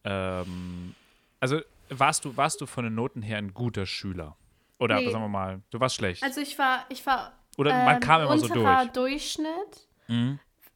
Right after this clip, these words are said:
Speaker 2: beziehungsweise guter, schlechter. <laughs>
Speaker 1: Da würde ich mich genauso einschätzen. Guter, schlechter. So,
Speaker 2: Also
Speaker 1: man ist, man war immer, man war immer
Speaker 2: ich
Speaker 1: besser
Speaker 2: bin
Speaker 1: als
Speaker 2: immer
Speaker 1: diese ganz dumm.
Speaker 2: durchgekommen.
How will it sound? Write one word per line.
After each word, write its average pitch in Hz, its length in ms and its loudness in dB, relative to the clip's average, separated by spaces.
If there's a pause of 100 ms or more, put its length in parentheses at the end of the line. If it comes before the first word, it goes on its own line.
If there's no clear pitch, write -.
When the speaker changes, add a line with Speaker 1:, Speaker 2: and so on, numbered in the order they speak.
(220)
Speaker 2:
beziehungsweise 262 1300 -4 (200)
guter, 262 1040 -2 (340)
schlechter. - 680 -8 (240)
<laughs> - 60 -6 (580)
Speaker 1:
Da 143 120 0
würde 185 120 2
ich 175 100 -4
mich 180 160 -4
genauso 120 400 6
einschätzen. 95 440 -4
Guter, 165 280 -4
schlechter. 104 420 -2
So, 104 120 -2
Speaker 2:
Also - 20 2
Speaker 1:
man 117 340 0 (200)
ist, - 120 -8
man 156 140 2
war 160 180 4
immer, 175 280 0
man 135 200 -2
war 147 120 2
immer 139 120 0
Speaker 2:
ich 127 60 -4
Speaker 1:
besser 143 240 0
Speaker 2:
bin 311 80 2
Speaker 1:
als 320 80 0
Speaker 2:
immer 339 180 4
Speaker 1:
diese - 120 0
ganz 185 260 4
dumm. 220 160 2
Speaker 2:
durchgekommen. 339 360 -4